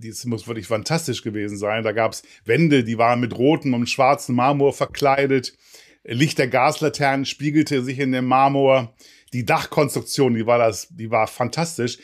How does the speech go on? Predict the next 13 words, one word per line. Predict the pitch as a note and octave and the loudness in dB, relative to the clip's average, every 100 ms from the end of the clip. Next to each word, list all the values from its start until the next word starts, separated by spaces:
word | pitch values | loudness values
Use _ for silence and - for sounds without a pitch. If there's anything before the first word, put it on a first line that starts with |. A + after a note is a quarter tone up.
| - | -12
aus | - A#2 - | -6 -6 0
Gusseisen | E3 E3+ C3 C3+ C3 A#2+ | 0 0 0 0 0 -2
und | A#2+ A#2 | -4 -6
Glas. | - A#2+ C3 D#3 - - _ _ | -2 2 4 2 -2 -12 _ _
Prunkstück | - D#3 F3 - D#3 A#2 | 0 2 2 0 -2 2
war | B2 B2+ | 0 0
ein | B2 A#2 | -2 -4
Glasoktogon | A#2 D3 D#3 - D3+ - - B2+ C#3+ D3+ | 0 2 0 -4 -8 -4 -6 -2 0 0
in | C3 | 0
der | A#2+ | 0
Mitte | C3+ E3 C#3 | -2 -2 -4
mit | A#2 | -4
einem | A#2 A2+ A#2 | -4 -4 -6